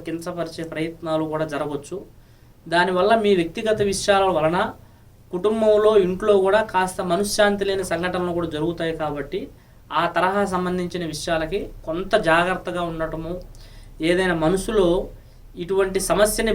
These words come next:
బయటకు చెప్పుకోవటం వల్ల మనకు నలుగురిలో కాస్త అపనిందలు వస్తాయనుకున్నటువంటి సంఘటనలు ఏదైనా ఉంటే అవి మీ మనసులో పెట్టుకోవడం మంచిది తప్ప పరులకు చెప్పే ప్రయత్నాలు మాత్రం చేయకోకండి. ఇక కుటుంబంలో ఉన్నటువంటి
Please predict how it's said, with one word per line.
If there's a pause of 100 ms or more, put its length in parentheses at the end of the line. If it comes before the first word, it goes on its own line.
బయటకు
చెప్పుకోవటం
వల్ల (120)
మనకు
నలుగురిలో (560)
కాస్త (500)
అపనిందలు
వస్తాయనుకున్నటువంటి
సంఘటనలు
ఏదైనా
ఉంటే (160)
అవి
మీ
మనసులో
పెట్టుకోవడం
మంచిది
తప్ప (580)
పరులకు
చెప్పే
ప్రయత్నాలు
మాత్రం (100)
చేయకోకండి. (600)
ఇక (140)
కుటుంబంలో
ఉన్నటువంటి